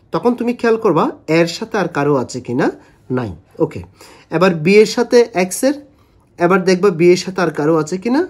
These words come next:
নাই। এবার সি এর সাথে এক্স এর,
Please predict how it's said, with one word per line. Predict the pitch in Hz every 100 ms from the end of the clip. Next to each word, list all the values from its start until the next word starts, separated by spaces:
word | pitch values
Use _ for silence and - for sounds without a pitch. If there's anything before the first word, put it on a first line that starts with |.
| -
নাই। | 131 135 90 - _ _ - -
এবার | 165 180
সি | - 196 214
এর | 220
সাথে | 247 240 233
এক্স | 208 -
এর, | 294